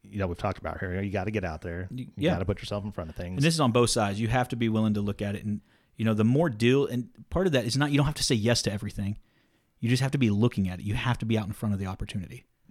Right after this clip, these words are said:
Speaker 1: Yeah, there'll be, I mean, if you're out there enough, there'll be enough opportunities come back where you'll, you can pick and choose which one. You'll be happy to say no, 'cause you got so much other stuff going on.
Speaker 2: But you're exactly right. I mean, we talk about the Project One numbers, the fifty-something thousand pieces of mail go out,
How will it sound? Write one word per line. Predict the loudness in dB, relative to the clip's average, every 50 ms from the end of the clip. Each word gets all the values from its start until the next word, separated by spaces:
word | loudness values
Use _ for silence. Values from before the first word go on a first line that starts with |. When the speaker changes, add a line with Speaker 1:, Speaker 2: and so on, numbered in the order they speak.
| -20 -12 -6
Speaker 1:
Yeah, | -4 -4 -4 -4
there'll | -4 -4 -4
be, | -4 -4 -4 -4
I | -4
mean, | -4 -4 -4 -4
if | -6 -6 -6 -6
you're | -8 -6 -4
out | -4 -6 -4
there | -6 -6
enough, | -4 -4 -4 -4 -4
there'll | -4 -4
be | -4 -4 -6 -6 -10 _ _ -12 -10
enough | -8 -6 -6 -6 -6
opportunities | -8 -8 -6 -8 -8 -8 -8
come | -8 -8 -8 -6
back | -6 -8 -8 -8
where | -8 -8
you'll, | -6 -6 -8 -10 _ _ _ _ _ _ _ _ _ _ _ _
you | -4 -4
can | -4 -4 -4 -4
pick | -2 -2 -2 -2 -2
and | -6 -8 -6
choose | -6 -4 -2 0 0 0 0
which | -4 -6 -4
one. | -4 -4
You'll | -2 -2
be | -2
happy | -2 -2 -2 -4 -6
to | -8
say | -6 -6 -6
no, | -6 -6 -8 -8 -8
'cause | -10 -10
you | -6
got | -4 -4 -2 -2
so | -2 -4
much | -4 -6 -6 -6
other | -6 -6
stuff | -6 -8 -10 -8
going | -8 -8 -6 -6
on. | -4 -4 -2
Speaker 2:
But | -2 -2 0
you're | 0 0
exactly | 0 2 2 2 2 4 4
right. | 4 4
I | 4
mean, | 4 4
we | 4 4
talk | 4 2 2 2
about | 2 2 2 2
the | 0 -2
Project | 0 2 0 0 0 -2 0
One | 0 2 2
numbers, | 4 2 2 2 0 -2
the | -2
fifty-something | -2 -2 -2 0 0 0 0 0 -2 -2 -2 -2 0 -2 -2
thousand | 0 0 2 2 2 2 2 0 0 0 -2 -2
pieces | -2 0 2
of | 2
mail | 4 4 4 4
go | 4 2 0
out, | 0 -2 -4 -8